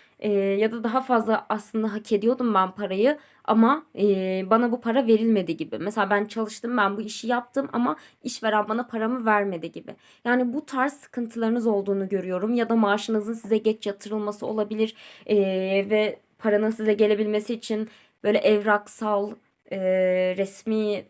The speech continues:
devletle alakalı şeylerde sıkıntı çıkmış olabilir.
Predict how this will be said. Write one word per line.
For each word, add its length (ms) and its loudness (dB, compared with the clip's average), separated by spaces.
devletle 600 0
alakalı 500 2
şeylerde 460 0
sıkıntı 460 -12
çıkmış 340 -10
olabilir. 560 -2